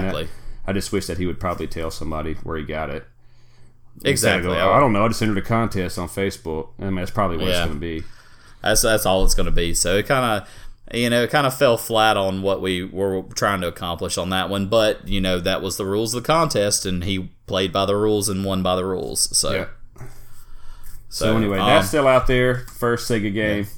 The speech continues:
Speaker 1: Yeah.
Speaker 2: Or, sorry, I
Speaker 1: Eh.
Speaker 2: keep saying first. It was the first Sega game I bought since I started to collect. So that's where I get that from.
Speaker 1: So,
Speaker 2: But it
Speaker 1: yeah.
Speaker 2: is my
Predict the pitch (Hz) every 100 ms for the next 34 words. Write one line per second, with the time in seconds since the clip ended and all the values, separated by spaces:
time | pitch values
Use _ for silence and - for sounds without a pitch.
0 | - - - - - 104 87 - - 127
1 | 113 - 147 165 123 - 120 87 - -
2 | 104 113 131 127 - 143 131 - 131 117
3 | 117 113 104 110 110 - - - - -
4 | - 120 104 - 113 104 90 92 98 92
5 | 87 - - - _ - 101 113 95 87
6 | 90 78 - 82 80 92 92 110 - 98